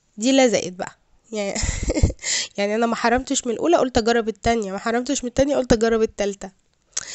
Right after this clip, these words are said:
في الاخر زهقت ورحت مطلعة منها العجينة وقلت لا، انا هعملها كور زي ما انا ما بعملها.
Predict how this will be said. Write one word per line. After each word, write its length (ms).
في 120
الاخر 260
زهقت 300
ورحت 180
مطلعة 400
منها 220
العجينة 420
وقلت 300
لا، 160
انا 120
هعملها 340
كور 300
زي 220
ما 100
انا 120
ما 140
بعملها. 500